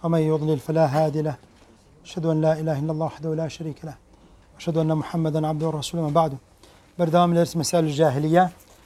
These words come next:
باسی ئیلحادمان کرد لە ئەسما و لە صیفات. ئێستا دێنە سەر مەسەلەی چوریەکەمینە، المەسەلەة الحادية والأربعون، نسبة النق-، النقائص إليه سبحانه.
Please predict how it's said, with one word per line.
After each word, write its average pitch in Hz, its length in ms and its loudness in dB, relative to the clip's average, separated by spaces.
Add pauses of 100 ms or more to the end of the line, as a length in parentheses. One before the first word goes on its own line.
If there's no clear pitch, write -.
(140)
باسی 170 280 4
ئیلحادمان 170 440 2
کرد 160 140 -4
لە 170 40 -2
ئەسما 165 320 -2
و 170 40 0
لە 160 80 -2
صیفات. 151 380 -2 (520)
ئێستا 170 260 0
دێنە 180 240 2
سەر 180 160 0
مەسەلەی 175 340 2
چوریەکەمینە، 160 520 0
المەسەلەة 160 360 -4
الحادية 175 300 2
والأربعون، 170 460 4 (500)
نسبة 190 460 0
النق-، 180 400 0
النقائص 190 640 2
إليه 190 520 0
سبحانه. 165 520 0